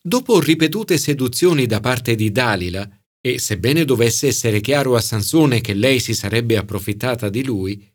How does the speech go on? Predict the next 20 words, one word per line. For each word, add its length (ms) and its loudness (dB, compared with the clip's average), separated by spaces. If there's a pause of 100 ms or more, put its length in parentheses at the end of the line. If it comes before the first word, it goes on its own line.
(220)
cede 600 0 (280)
e 200 4
le 160 6
rivela 460 0
il 180 0
segreto 580 -2
della 240 -2
sua 240 -2
forza. 580 -10 (1200)
Dalila 560 0 (320)
taglia 380 0
così 400 0
i 40 -4
capelli 460 2
di 140 2
Sansone, 880 -2
privandolo 640 0
della 280 0
sua 240 -2
forza. 600 -8